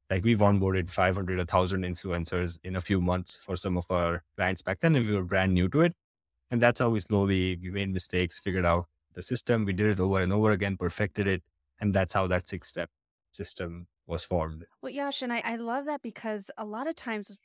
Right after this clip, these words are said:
Speaker 2: with Facebook ads, and I mean, Facebook ads, they still work, but they don't, they're not as good as they used to be. Let's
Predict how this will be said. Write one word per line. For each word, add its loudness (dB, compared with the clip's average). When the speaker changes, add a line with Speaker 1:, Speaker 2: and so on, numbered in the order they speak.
Speaker 2:
with -10
Facebook -8
ads, -12
and -10
I -10
mean, -6
Facebook -6
ads, -4
they -2
still -4
work, -4
but -12
they 0
don't, -2
they're -2
not 2
as 0
good -4
as -6
they -4
used -10
to -20
be. -10
Let's -4